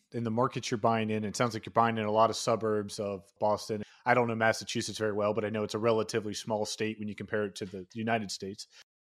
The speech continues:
And so looking at your markets that you're buying in, how are you underwriting deals specifically when you're projecting out the next twelve to thirty-six months? What are you expecting to happen in your underwriting?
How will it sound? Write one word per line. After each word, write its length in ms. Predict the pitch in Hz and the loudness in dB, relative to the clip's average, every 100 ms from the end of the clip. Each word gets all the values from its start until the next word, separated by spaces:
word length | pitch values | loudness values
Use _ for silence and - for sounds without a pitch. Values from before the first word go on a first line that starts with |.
| _ - | _ -12
And 80 | 127 | -2
so 380 | 151 135 123 - - | 4 4 2 -6 -2
looking 340 | 170 180 156 | -2 0 0
at 220 | 131 117 | 0 0
your 100 | 107 | 0
markets 460 | 101 104 95 92 - | -2 -2 -4 -6 -8
that 100 | 98 | -10
you're 80 | 95 | -4
buying 340 | 98 107 98 | -2 0 -2
in, 200 | 90 90 - _ _ - _ _ _ | -6 -10 -14 _ _ -20 _ _ _
how 480 | - - 147 196 196 | -10 10 12 12 10
are 100 | 147 | 6
you 240 | 123 120 | 2 0
underwriting 640 | 120 123 113 110 107 101 92 | 0 0 4 4 4 -2 -4
deals 640 | 101 101 98 95 90 - - _ _ _ _ _ _ | -2 0 0 -2 -4 -10 -14 _ _ _ _ _ _
specifically 800 | - - 131 151 143 147 131 120 | -6 -2 0 4 4 2 0 0
when 140 | 117 | 0
you're 220 | 107 107 101 | -4 -4 -8
projecting 580 | - 110 127 120 - 117 | -12 -6 0 0 0 -4
out 180 | 110 107 | -2 -2
the 60 | - | -2
next 260 | 107 98 | -8 -8
twelve 540 | - 117 107 107 104 98 | -6 0 2 2 -2 -6
to 80 | 104 | -10
thirty-six 680 | - 107 104 - 101 - - | -4 -2 -2 -6 -8 -10 -12
months? 480 | 101 92 92 - - - - | -10 -10 -10 -12 -12 -20 -20
What 320 | - 107 143 160 | -12 0 2 4
are 100 | 143 | 2
you 300 | 110 113 107 | -2 -6 -6
expecting 720 | - - - 110 - 104 98 | -6 -4 -2 -2 -4 -8 -6
to 80 | 92 | -4
happen 400 | 104 101 101 92 | -2 -4 -6 -12
in 100 | 90 | -12
your 160 | 87 | -14
underwriting? 340 | 90 90 90 | -14 -16 -18